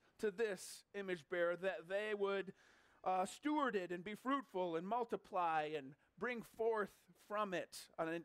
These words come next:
a, a return." And so, uh, that's what it means to be human, all right? To bear God's image, to be fruitful, to multiply, to steward his creation. And so when I take yours,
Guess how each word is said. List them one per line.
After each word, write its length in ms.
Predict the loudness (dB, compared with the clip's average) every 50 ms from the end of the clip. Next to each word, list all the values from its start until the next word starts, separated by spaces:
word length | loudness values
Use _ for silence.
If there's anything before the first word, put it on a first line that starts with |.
| -6 -2 2
a, 280 | 2 2 4 2 0 0
a 80 | 0 -2
return." 720 | -2 -4 -6 -4 -2 0 0 2 2 0 -2 -6 -8 -12 _ _ _ _ _ _ -20 -20 -20 -20 -20 -18 -8 -4 -2
And 140 | -2 -2
so, 480 | -2 0 0 2 2 2 0 0 -2 -6 _ _ _ _ _ _ _ _ _ _ _ _ _ _ _ _ _ _ -6 -2
uh, 320 | 0 0 0 0 -2 -4 -8 _ _ _ _ _ _ _ -4
that's 240 | -2 -2 -2 -2 -2
what 120 | 0 0
it 100 | 0 0
means 260 | -2 -6 -6 -6 -6 -6
to 100 | -6 -4
be 120 | -4 -4
human, 500 | -4 0 0 0 0 0 -4 -8 -10 -14 -20 _ _ _ _ _ _ _ _ -14 -8 -2
all 80 | 2
right? 300 | 2 2 2 2 0 -2
To 80 | -6 -4
bear 240 | -2 0 0 0 0
God's 320 | 0 0 0 0 0 -2
image, 400 | -2 -2 0 -2 -2 -4 -6 -8
to 60 | -6
be 100 | -4 -4
fruitful, 480 | -2 0 0 -2 -2 -2 -2 -2 -2 0
to 120 | 0 -2
multiply, 560 | -2 0 -2 -2 -2 -4 -4 0 0 0 0
to 60 | 0 -4
steward 420 | -10 -12 -8 -2 0 2 2 2
his 280 | 2 0 0 0 -2 -6
creation. 640 | -12 -10 -6 -4 -2 -2 -2 -2 -2 -2 0 0
And 100 | 0 0
so 140 | 0 0 -2
when 160 | 0 0 0
I 120 | 0 -2 -6
take 300 | -4 -6 -6 -6 -6 -6
yours, 680 | -2 0 2 4 4 4 2 2 0 -4 -12 -16 -18